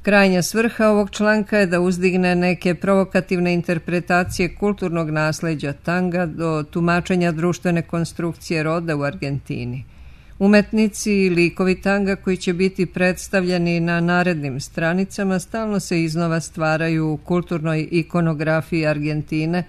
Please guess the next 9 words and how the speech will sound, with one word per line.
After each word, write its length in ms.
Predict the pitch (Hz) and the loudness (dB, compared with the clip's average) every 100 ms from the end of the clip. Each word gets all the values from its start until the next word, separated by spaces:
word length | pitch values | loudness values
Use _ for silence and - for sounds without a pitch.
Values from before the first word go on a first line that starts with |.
| - - - - - | -10 -20 -20 -20 -6
od 200 | 226 214 | -2 0
popularne 540 | - 202 202 196 185 190 | 2 2 6 6 6 4
umetnosti 680 | 190 196 - 190 180 - 170 | 4 2 2 0 0 0 -2
do 140 | 160 | -2
književnosti, 840 | - 160 151 147 139 143 185 - | -2 -2 -2 -4 -4 -4 -6 -6
na 140 | 196 156 | -4 -4
primer 500 | 160 165 165 170 156 - | -4 -4 0 -2 -4 -10
kod 180 | - 180 151 | -2 0 0
Borgesa. 680 | 147 - - 135 - 147 | -4 -6 -10 -10 -10 -10